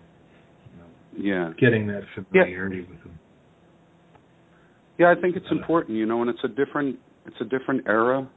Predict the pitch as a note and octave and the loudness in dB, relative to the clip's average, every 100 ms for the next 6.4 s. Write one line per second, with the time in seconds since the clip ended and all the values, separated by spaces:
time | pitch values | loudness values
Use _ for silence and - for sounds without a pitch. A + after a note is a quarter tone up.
0 | - G#2 G#2+ G#2+ G#2 F#2+ G2+ G2+ G#2 - | -6 -2 0 0 -2 -4 -4 -2 -2 0
1 | G#2 G2 - _ _ _ F#2+ G2 G#2+ F#2 | 0 -2 -8 _ _ _ 0 0 0 -2
2 | F#2+ - G2+ F#2 F#2 G2 G2+ G2 F#2 F#2+ | -4 0 0 2 2 2 2 0 0 0
3 | G#2 G#2+ F#2+ G2+ F#2+ - F#2+ F2 F2+ G2 | -2 -2 -2 -2 -4 -2 -2 -2 -2 -2
4 | G2+ - - - _ _ _ _ - G2+ | -4 -10 -20 -20 _ _ _ _ -4 0
5 | F#2+ G2 G#2+ G#2 G2+ - A#2 - - B2 | 2 2 4 2 0 0 -2 -2 0 4
6 | C3 B2 A2 G#2 | 6 6 4 2